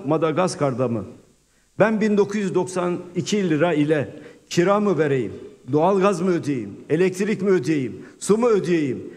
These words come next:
ekmek mi alayım, giyim mi alayım, üniversitede öğrenci mi okutayım, yoksa yurt parası mı ödeyeyim,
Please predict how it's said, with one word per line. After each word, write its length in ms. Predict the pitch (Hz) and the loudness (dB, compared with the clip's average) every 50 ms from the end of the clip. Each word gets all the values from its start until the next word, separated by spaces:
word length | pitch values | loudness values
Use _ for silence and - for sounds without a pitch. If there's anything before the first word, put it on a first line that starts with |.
| - - | -14 -2
ekmek 440 | - 180 185 185 - 214 247 220 - | 0 0 0 2 2 0 0 0 2
mi 80 | - - | 0 0
alayım, 460 | - 208 185 185 165 147 127 95 92 95 - 120 135 | 2 2 2 2 0 0 -2 -4 -8 -12 -10 -6 -2
giyim 260 | 139 185 220 247 247 | 0 2 2 2 2
mi 120 | 247 240 240 | 2 2 2
alayım, 420 | 208 196 185 185 170 147 131 185 - - - - - - | 2 2 2 0 0 -2 -4 -6 -8 -14 -16 -18 -8 -2
üniversitede 560 | 156 165 202 214 233 233 208 202 220 214 180 226 | 0 0 2 2 2 0 2 2 0 2 2 2
öğrenci 480 | 185 202 202 214 214 214 214 165 233 | 0 2 2 2 0 -2 -2 -2 -2
mi 80 | 240 247 | 0 0
okutayım, 500 | 226 175 135 175 - 185 170 147 123 104 - - - - - - - | -2 -2 -4 -6 -4 -2 -2 -2 -2 -4 -8 -12 -16 -18 -14 -2 2
yoksa 360 | 165 214 240 240 - 226 226 | 2 2 2 2 -2 -2 0
yurt 300 | 208 190 262 262 - - | 0 0 -2 -2 0 0
parası 340 | 226 220 202 190 123 - 170 | 2 2 2 0 -2 -2 -2
mı 60 | 175 | 0
ödeyeyim, 540 | 170 160 131 147 151 139 127 110 104 - | 0 0 0 -2 -2 -2 -2 -4 -8 -10